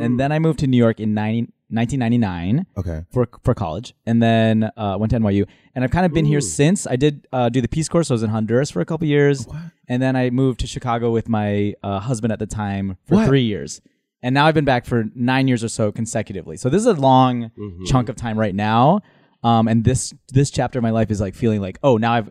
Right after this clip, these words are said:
Speaker 1: under-, now I understand New York. I've grasped it. I do feel like I'm from New York at this point in time.
Speaker 2: Right, yeah,
Speaker 1: Um,
Speaker 2: absolutely.
Speaker 1: and yeah, I've been in Sunnyside, Queens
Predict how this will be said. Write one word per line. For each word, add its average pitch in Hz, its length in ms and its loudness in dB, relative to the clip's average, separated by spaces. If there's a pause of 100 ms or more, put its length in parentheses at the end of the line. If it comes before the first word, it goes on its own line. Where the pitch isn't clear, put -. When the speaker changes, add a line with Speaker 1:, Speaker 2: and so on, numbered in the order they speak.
Speaker 1:
under-, 113 220 2 (100)
now 117 160 0
I 107 60 -6
understand 143 580 -4
New 151 60 -4
York. 139 420 -2 (300)
I've 98 160 -8
grasped 117 400 0
it. 120 100 2
I 117 80 -4
do 123 140 0
feel 131 260 -2
like 117 140 -4
I'm 117 100 -6
from 117 220 0
New 110 80 4
York 110 320 4
at - 180 -14
this 120 100 -16
point 117 280 -6
in 104 40 -6
time. 104 120 -2
Speaker 2:
Right, 117 340 -2
yeah, 98 180 -14
Speaker 1:
Um, 107 240 2
Speaker 2:
absolutely. - 60 -8
Speaker 1:
and 127 240 4
yeah, 185 180 0
I've 113 160 0
been 123 120 4
in 120 140 2
Sunnyside, 120 360 -2
Queens 107 580 -2